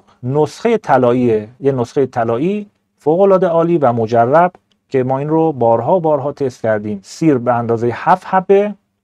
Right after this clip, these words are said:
سیر، سه عدد لیمو ترش تازه، یه قاشق عسل یا دو قاشق و یه لیوان آب. لیمو رو با پوست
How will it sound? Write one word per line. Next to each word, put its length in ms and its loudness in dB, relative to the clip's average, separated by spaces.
سیر، 360 -2
سه 260 -6
عدد 340 0
لیمو 260 -6
ترش 220 -4
تازه، 600 -4
یه 180 2
قاشق 440 0
عسل 480 0
یا 160 -2
دو 160 2
قاشق 380 -2
و 120 2
یه 120 2
لیوان 320 2
آب. 240 -2
لیمو 320 0
رو 80 4
با 160 2
پوست 500 -8